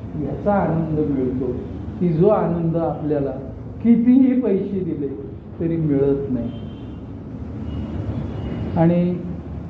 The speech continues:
शेवटचं एक सांगतो आणि थांबतो मित्रांनो मी, आपल्या आयुष्यातला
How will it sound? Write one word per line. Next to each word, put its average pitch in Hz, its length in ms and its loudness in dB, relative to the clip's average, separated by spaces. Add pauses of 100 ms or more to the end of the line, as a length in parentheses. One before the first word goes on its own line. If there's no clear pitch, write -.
(180)
शेवटचं 175 540 2
एक 170 260 0
सांगतो 160 440 0
आणि 156 300 0
थांबतो 139 320 0
मित्रांनो 139 480 0
मी, 139 180 0 (2500)
आपल्या 190 340 4
आयुष्यातला 180 760 -2